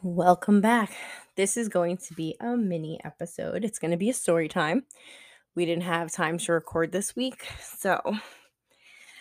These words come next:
just gonna give you a little bit so it doesn't, you don't skip a week. Now, I'm going to tell the story of the time my boyfriend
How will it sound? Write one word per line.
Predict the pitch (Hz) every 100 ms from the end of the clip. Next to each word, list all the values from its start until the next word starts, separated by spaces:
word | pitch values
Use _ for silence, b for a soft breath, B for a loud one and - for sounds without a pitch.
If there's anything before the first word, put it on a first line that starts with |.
| B -
just | 190 -
gonna | 226 220
give | 202 190
you | 220 233
a |
little | 196 156 156
bit | 160 196 269 _ _
so | - 175
it |
doesn't, | 170 165 175 - _ _ _ -
you | 185
don't | 202
skip | - 220 226
a | 277
week. | 175 - - - - _ _ _ _ _ _ _ _ _ _ b b b b b _ -
Now, | 165 139 - 202 B B B _ _ _ _
I'm | - 170 208
going | 247 240 220
to | 233 220
tell | 208 156 160 190
the | 240
story | - - 156 151 139 233 - _ b b b b b b
of | 175 170
the | 190
time | 208 208 190 165
my | 156 208
boyfriend | 196 175 180 - - - 208 170